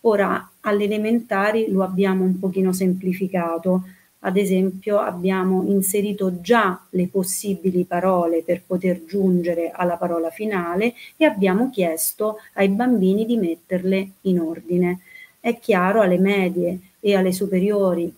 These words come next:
cui si richiede magari un grado anche maggiore di, eh, velocità, rapidità per poter effettuare dei giochi linguistici, queste scelte di parole non sono state date,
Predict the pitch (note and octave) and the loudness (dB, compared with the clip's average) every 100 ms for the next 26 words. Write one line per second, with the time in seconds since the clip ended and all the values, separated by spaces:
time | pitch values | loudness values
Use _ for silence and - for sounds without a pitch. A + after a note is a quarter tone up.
0 | _ F3+ F#3 F3+ F3+ A#3 G3+ F3 F3 F3+ | _ -6 -4 -6 2 4 4 2 0 0
1 | F3+ F3 F3+ G3 F#3+ F3 F#3 G3+ A3 - | 0 2 2 2 2 2 2 2 0 0
2 | F#3 F3 F3+ C#4 G#3+ F3 F3 F#3 F#3+ F#3 | 0 0 0 2 2 2 0 2 0 0
3 | F#3+ - - - - - F#3 F#3 F#3 F#3 | -6 -18 -10 -6 -6 -2 2 2 0 -2
4 | G3 G3+ F3+ F3 F#3 F3 F3+ F#3+ G3 G3 | 0 0 0 -2 -4 -4 -2 -2 -4 -4
5 | F#3 - F#3 G3 F3+ F#3+ G#3 - G#3 F3+ | -6 -4 -2 0 0 -2 -12 -2 -2 0
6 | F3+ F3+ G3+ G3+ C4+ D4 F3 D#3+ - - | -4 -2 -4 0 2 2 2 -4 -6 -8
7 | G3 A#3 - - _ - A3+ - F#3+ F#3 | -6 -6 -6 -16 _ 2 4 2 -2 -2
8 | - C#4 A3+ F#3 - F3 E3+ F3 F#3 F#3+ | -2 2 4 4 0 -4 -4 -2 0 2
9 | F3 E3+ F3 E3+ F#3 E3+ - F3 E3 B3 | 2 0 -4 -4 -4 -4 -4 -6 2 2
10 | F3+ D3+ - A3+ | 2 -4 -4 -4